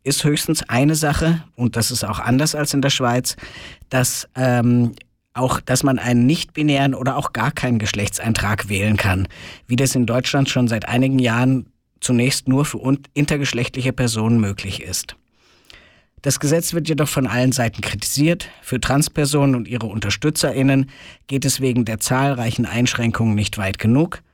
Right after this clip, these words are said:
und rechte Kräfte möchten das Gesetz am liebsten ganz verhindern.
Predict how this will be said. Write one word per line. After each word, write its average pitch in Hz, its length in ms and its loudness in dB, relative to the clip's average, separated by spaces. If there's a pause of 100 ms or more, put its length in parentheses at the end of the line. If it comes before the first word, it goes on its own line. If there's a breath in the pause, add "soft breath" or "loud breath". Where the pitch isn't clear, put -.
(300 soft breath)
und 127 180 0
rechte 139 320 0
Kräfte 127 440 0
möchten 127 240 0
das 131 180 0
Gesetz 104 320 0
am 143 160 4
liebsten 120 340 0
ganz 107 260 -2
verhindern. 92 580 0